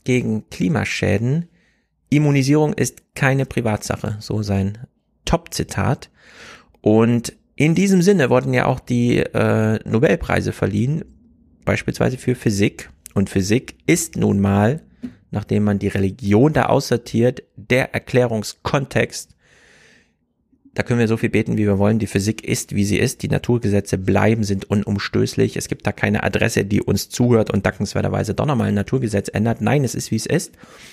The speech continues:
Und zwar schon sehr lange. Und es ist auch immer wieder beeindruckend, dass wir hier beispielsweise von Klaus Haselmann, der also den Nobelpreis mitbekommen hat,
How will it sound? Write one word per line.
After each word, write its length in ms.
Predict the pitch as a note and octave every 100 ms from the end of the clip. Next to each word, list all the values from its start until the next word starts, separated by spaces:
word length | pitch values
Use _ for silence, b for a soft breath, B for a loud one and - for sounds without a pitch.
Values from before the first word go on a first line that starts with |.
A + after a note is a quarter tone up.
| B B B
Und 240 | C3+ C3+
zwar 260 | - B2 C3
schon 340 | - C3 B2+
sehr 260 | B2 C3+ C#3
lange. 560 | B2+ C3 F3 D#3+ - G2+ _ _ _ _ _ _ -
Und 120 | -
es 80 | A2+
ist 120 | A#2
auch 60 | G2+
immer 180 | G#2 A#2+
wieder 120 | A#2+
beeindruckend, 800 | - - A2+ - - A2+ A2+ - B B B B -
dass 240 | G#2 -
wir 180 | G#2 G#2
hier 220 | G2+ G#2
beispielsweise 600 | G2+ G2+ - G2+ G2 G2
von 240 | - G2+ G2
Klaus 440 | - G2 F#3+ -
Haselmann, 580 | F3 A2 F#2 G#2 F#3 F3+
der 280 | G#2+ G#2+ G2+
also 220 | G2 G#2
den 340 | F#2+ F#2+ F#2+ - -
Nobelpreis 640 | F#2+ F#2 G2+ - G2+ -
mitbekommen 600 | G#2 - - - G#2 G2+
hat, 260 | B2 F3+